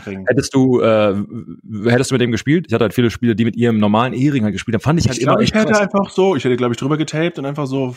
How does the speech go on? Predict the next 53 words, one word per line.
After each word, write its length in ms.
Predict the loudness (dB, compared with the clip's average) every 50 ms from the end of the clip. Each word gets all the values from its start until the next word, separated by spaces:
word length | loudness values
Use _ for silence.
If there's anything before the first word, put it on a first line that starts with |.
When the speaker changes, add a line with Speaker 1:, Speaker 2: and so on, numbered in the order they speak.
| -12 _ -14
Speaker 1:
drauf. 340 | -12 -12 -12 -12 -14 -20 _ _ _ _ _ _ _ _ _ _ _ _ _ _
Speaker 2:
Weil 160 | -2 -2 -2
ist 120 | 0 0 0
das 100 | 0 2
schon, 320 | 2 2 2 2 2 2
Speaker 1:
Ähm, 20 | 0 0
Speaker 2:
äh, 40 | 0 0
ein 40 | 0
bisschen 200 | -2 -2 -2 -2
Risiko. 180 | -2 0 0 0
Wenn 80 | 2
du 60 | 2
halt 140 | 2 0 2
so 80 | 2 2
in 80 | 2
einem 80 | 2 2
Face 220 | 0 0 0 0
Mask 160 | 0 0 0 0
stecken 240 | -2 -2 -4 -2
bleibst, 260 | 0 2 2 0 0 0
man, 120 | 0 2
da 100 | 2 2
brichst 340 | 0 0 0 -2 -2 0 0 2
du 20 |
halt 100 | 2 2
auch 40 | 2
schnell 220 | 0 0 0 0 0 0
Speaker 1:
aber 80 | 0 -4
Speaker 2:
eine 100 | -4 -4
Finger, 200 | -4 -4 -2 -2
Hand 240 | -2 -2 -2 -2 -4
und 120 | -4 -4
Finger 240 | -4 -4 -4 -4 -4
und 60 | -4
so. 140 | -4 -4 -6
Speaker 1:
Ja, 80 | -6 -8
es 140 | -10 -6 -4
gibt 160 | -4 -4 -2 -2
so, 240 | -2 0 2 2
äh, 60 | 4 4
eine 560 | 4 4 4 4 2 2 2 2 0 0 0
typische 680 | -2 -2 -2 0 -2 0 2 2 2 2 2 0 0
Ringverletzung. 1400 | 0 -2 0 2 2 2 4 4 4 2 2 0 -2 -2 0 0 0 0 0 -2 -4 -4 -4 -2 -2 -2 -2 -4 -8 -18 -20 -20 -20 -20 -20 -20 -6 -2
Ähm, 480 | 2 2 4 4 4 4 2 2 0 -2
das 100 | -2 -4
ist 140 | -4 -6
quasi, 280 | -2 -2 0 0 2 2
wenn 120 | 2 0
sich 120 | 0 -2 -2
dein 160 | -2 0 0
Ring 300 | 2 2 2 2 2 0
irgendwo 240 | 0 2 2 2 2
festhakt 880 | 0 -2 -4 -4 -4 -4 -6 -6 -4 -4 -2 -2 -4 -6 -8 -12 -12